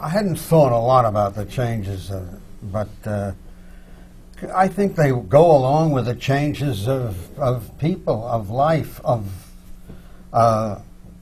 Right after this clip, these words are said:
fashion, uh, just as clothes do or, uh,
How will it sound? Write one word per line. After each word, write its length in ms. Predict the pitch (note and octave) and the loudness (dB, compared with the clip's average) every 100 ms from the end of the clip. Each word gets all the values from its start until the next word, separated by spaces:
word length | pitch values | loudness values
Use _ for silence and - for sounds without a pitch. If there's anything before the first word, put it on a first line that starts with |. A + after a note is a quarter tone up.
| - | -20
fashion, 680 | - - D3+ D#3+ D#3 C3+ G#2+ - - - - - - - - - - - - - - - - - - - - B2+ C3 | 0 4 6 4 0 -4 -6 -12 -18 -20 -20 -20 -20 -20 -20 -20 -20 -20 -20 -20 -20 -20 -20 -20 -20 -20 -14 -12 -2
uh, 420 | D3+ C3+ C3 B2+ | 0 2 0 -4
just 280 | A2 C3 - | -6 -10 -8
as 180 | C3 - | -10 -10
clothes 640 | - - C#3+ D3 C#3 - | -8 4 6 6 2 -6
do 240 | G2+ A#2+ A2+ | -6 -6 -4
or, 340 | G#2 G2+ G2+ F#2 - | -6 -6 -10 -14 -16
uh, 140 | A#2+ | -14